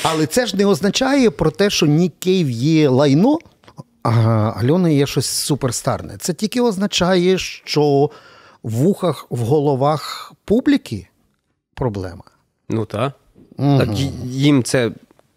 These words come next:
Speaker 2: продають, розжоване, вже запихають в ротик. Людей роблять лінивими, щоб вони не думали, вони просто і так продали це. Кажуть, «Це класно, це має бути, це українське».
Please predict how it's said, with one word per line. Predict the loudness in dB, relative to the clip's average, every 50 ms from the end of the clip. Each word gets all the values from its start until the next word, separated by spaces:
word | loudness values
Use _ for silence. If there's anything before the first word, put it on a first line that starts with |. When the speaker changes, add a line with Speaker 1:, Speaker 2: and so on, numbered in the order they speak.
| _ _ -14 -6
Speaker 2:
продають, | -2 -2 0 0 0 0 2 2 2 2
розжоване, | 2 0 0 2 2 2 2 4 2 2 0 0
вже | 0 -2 -2
запихають | -2 -4 -6 -6 -4 -2 -2 -2 -2 -2
в | -6 -6
ротик. | -4 -2 -2 -2 -2 -4 -12 -14 _ _ -20 -20 -20 -20 -20 -20 _ -8 -6
Людей | -2 -2 0 0 2 2 2 2 2 2 0
роблять | 0 -2 -2 -2 -4 -4 -6 -12 -8
лінивими, | -4 -2 -2 0 0 0 0 0 0 0 -2 -2 -2 -4 -6 -8 -8
щоб | -8 -6 -6 -4
вони | -2 -2 0 0
не | 0 0
думали, | 0 0 0 0 0 0 0 -2 -4 -6 -4
вони | -6 -6 -4
просто | -4 -4 -4 -2 -4 -4
і | -2
так | -2 -4 -4 -4
продали | -6 -8 -4 -2 -2 -2 -2 -2 -6
це. | -8 -10 -14 -14 -16 _ _
Кажуть, | -10 -10 -10 -10 -8
«Це | -6 -6 -4
класно, | -2 -4 -4 -4 -4 -10 -12
це | -6 -4 -2
має | -2 0 -2 -2
бути, | -4 -6 -8 -10
це | -8 -6 -4
українське». | -4 -4 -6 -8 -6 -6 -4 -6 -6 -8 -10 -14 -14